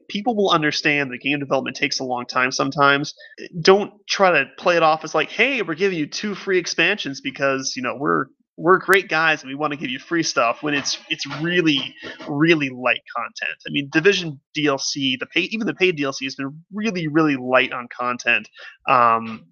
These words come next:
up until this point. And, and to go like, "Hey, but it's free," and basically have the same level of,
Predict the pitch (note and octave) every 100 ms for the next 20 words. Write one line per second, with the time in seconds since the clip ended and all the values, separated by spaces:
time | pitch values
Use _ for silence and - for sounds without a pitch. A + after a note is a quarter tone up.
0 | - D3+ C3+ - B2+ B2+ - - C3+ B2
1 | - C3 B2+ B2 C#3+ B2+ C3 C3 C3+ C3
2 | C3 B2 C#3+ - B2+ G#3 D#3+ D#3 - A3
3 | C4 A3+ F#3+ E3+ E3+ D3 - D3 D3 D3
4 | C3+ C3+ C#3 - C#3+ C3 B2+ B2+ B2